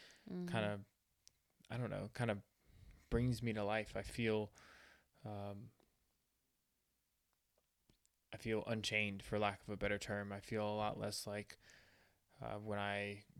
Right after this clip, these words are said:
Speaker 2: give of, if, when I give from a place of generosity in terms of, you know, just my words,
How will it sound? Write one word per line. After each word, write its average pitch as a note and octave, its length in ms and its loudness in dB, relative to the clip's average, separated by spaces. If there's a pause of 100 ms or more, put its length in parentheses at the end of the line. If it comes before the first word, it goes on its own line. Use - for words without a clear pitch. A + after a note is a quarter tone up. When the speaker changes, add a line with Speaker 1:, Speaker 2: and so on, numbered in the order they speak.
(100)
Speaker 2:
give A#2 460 8
of, G#2 800 -4 (3000)
if, - 80 2 (140)
when A#2 140 4
I A2+ 80 8
give A#2 240 8
from A2+ 160 2
a G#2+ 60 4
place G#2 460 2
of G#2+ 380 -6 (180)
generosity G#2 540 -2
in G#2 80 -4
terms G#2 300 -4
of, G2+ 160 0 (800)
you G2+ 80 -6
know, G#2 100 -6 (120)
just - 220 -4
my G#2 100 0
words, A#2+ 500 -2